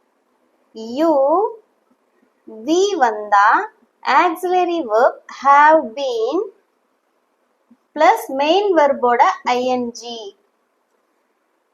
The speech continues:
He, she, it இதெல்லாம் வந்தா has been ஓட ஐ என் ஜி,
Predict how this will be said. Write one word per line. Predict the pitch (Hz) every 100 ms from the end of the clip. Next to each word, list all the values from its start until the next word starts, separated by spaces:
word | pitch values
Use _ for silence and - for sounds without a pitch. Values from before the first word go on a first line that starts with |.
| _ _ _ _ _ _ _ _ -
He, | 392 415 440 440 440 - - - - - -
she, | 403 392 285 403 202 381 _ _ _ _ _
it | 320 311 - - - - _ _
இதெல்லாம் | 262 269 330 349 349 359
வந்தா | 254 220 214 220 262 381 - _ _ _ _ _
has | 311 370 440 392 262
been | 320 359 349 - _
ஓட | 226 220 220 311 440 _ _ _ _ _ _ _ _ _ _ _ _ _ _ _ - _
ஐ | 233 240 277
என் | 285 269
ஜி, | 233 247 220